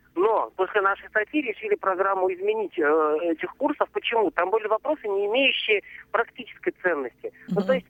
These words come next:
Speaker 1: не было моделирования ситуации, что вот если такая-то ситуация, то нужно поступать так-то или так. Это были
Speaker 2: Скажите,
Speaker 1: общие вопросы.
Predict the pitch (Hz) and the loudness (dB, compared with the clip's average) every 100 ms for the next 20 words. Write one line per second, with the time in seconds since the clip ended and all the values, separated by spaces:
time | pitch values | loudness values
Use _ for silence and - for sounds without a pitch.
0 | - 208 269 240 220 202 202 220 220 202 | -8 0 0 2 2 2 0 0 0 0
1 | 190 185 - 190 240 320 - 185 - 175 | 2 0 0 0 2 0 -2 -6 -2 -2
2 | 170 190 202 - - 202 196 185 180 _ | -2 0 -2 -2 -4 -2 -2 -2 -8 _
3 | 220 302 - 180 185 233 233 208 175 - | 0 0 -2 -4 0 -2 0 -6 -8 -6
4 | - 208 - 220 - 196 196 - - - | -4 -4 -4 -6 -2 -2 0 -2 -2 2
5 | 294 294 320 - - 214 196 185 175 - | 4 6 4 0 0 0 0 0 -2 -2
6 | 120 | -10